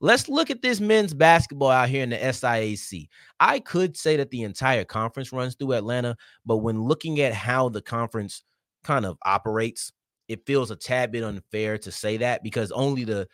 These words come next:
the S I A C East can actually run through Atlanta, because when the conference does their tournament at the end of the season, they split it up.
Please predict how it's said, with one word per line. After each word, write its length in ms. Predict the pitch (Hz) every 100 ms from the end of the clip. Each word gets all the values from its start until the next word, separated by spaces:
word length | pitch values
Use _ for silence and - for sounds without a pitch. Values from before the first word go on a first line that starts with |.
| - -
the 200 | 101 101 107
S 180 | 113
I 180 | 117 104
A 120 | 101 95
C 320 | - 110 -
East 460 | 117 117 - - - _ _
can 140 | 123 110
actually 540 | 104 107 - 107 87
run 540 | 82 90 110 101 80 76 _ _ -
through 180 | 113 87
Atlanta, 480 | 67 92 85 67
because 600 | - 80 104 92 82 - _ _ _ _ _ _ _ _ _ _ _
when 200 | 113 120
the 100 | 107
conference 460 | 127 135 135 135
does 220 | 107 117 110
their 120 | 98
tournament 540 | - 135 131 107 90 -
at 120 | 92
the 160 | 90 101
end 140 | 98
of 60 | 80
the 80 |
season, 500 | - 127 120 92 80 - _ _ _
they 160 | 123 131
split 320 | - 110 87
it 100 | 80
up. 140 | 73